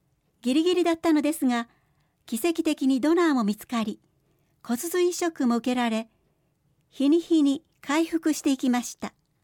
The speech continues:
一年後、退院した翌日が、以前から備えられていた洗礼式の日だったので、ふらふらの体を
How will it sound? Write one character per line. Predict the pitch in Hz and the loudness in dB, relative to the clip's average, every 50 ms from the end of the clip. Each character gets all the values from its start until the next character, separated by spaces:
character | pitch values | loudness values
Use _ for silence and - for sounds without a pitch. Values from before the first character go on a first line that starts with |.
| _ _ _ _ _ _ _ _ _ _ _ _ _ _ _ _ _ _ _ _ _ - | _ _ _ _ _ _ _ _ _ _ _ _ _ _ _ _ _ _ _ _ _ -8
一 | 226 220 - 339 339 | -8 -2 0 2 4
年 | 330 330 311 294 277 262 247 | 4 4 4 2 0 0 -2
後、 | 240 233 233 - _ _ _ _ _ _ _ _ _ _ _ _ _ | -4 -4 -6 -8 _ _ _ _ _ _ _ _ _ _ _ _ _
退 | - 277 302 339 | -6 -2 0 2
院 | 349 349 339 339 330 | 4 4 4 2 0
し | - - | -2 -4
た | 330 302 | -4 -2
翌 | 285 285 277 - 285 262 | -2 -2 -2 -4 -4 -4
日 | 269 254 - - 247 233 | -4 -6 -6 -8 -8 -8
が、 | 240 226 220 - _ _ _ _ _ _ _ _ _ _ _ _ _ _ _ _ _ | -6 -8 -8 -10 _ _ _ _ _ _ _ _ _ _ _ _ _ _ _ _ _
以 | 294 311 330 | -2 -2 0
前 | 381 370 359 339 | 0 0 0 0
か | - 285 254 | -2 -2 -2
ら | 233 | -2
備 | 233 - 254 254 285 302 | -2 -2 0 0 0 0
え | 302 | 0
ら | 302 285 285 | 0 -2 -2
れ | 285 | -4
て | - 269 269 | -4 -4 -4
い | 262 - | -6 -6
た | - 214 208 214 - - _ _ _ _ | -6 -8 -8 -8 -12 -18 _ _ _ _
洗 | _ - - 269 320 330 | _ -6 0 2 2 2
礼 | 359 370 381 370 | 2 0 -2 -4
式 | - - - 277 | -6 -8 -6 -4
の | 226 226 | -4 -4
日 | 226 - 247 | -4 -2 -4
だ | 262 | -4
っ | 254 247 _ | -4 -4 _
た | - 247 226 | -4 -2 -2
の | 220 214 | -2 -2
で、 | 196 202 208 - _ _ _ _ _ _ _ _ _ _ _ _ _ _ | -4 -6 -8 -10 _ _ _ _ _ _ _ _ _ _ _ _ _ _
ふ | _ - 233 226 | _ -6 -2 -2
ら | 285 320 330 | 0 -2 -2
ふ | - 349 | -2 0
ら | 339 330 | 2 2
の | 311 320 311 | 2 2 0
体 | - 302 285 269 269 247 247 247 240 226 | -2 -4 -4 -4 -4 -4 -4 -4 -4 -6
を | 226 | -8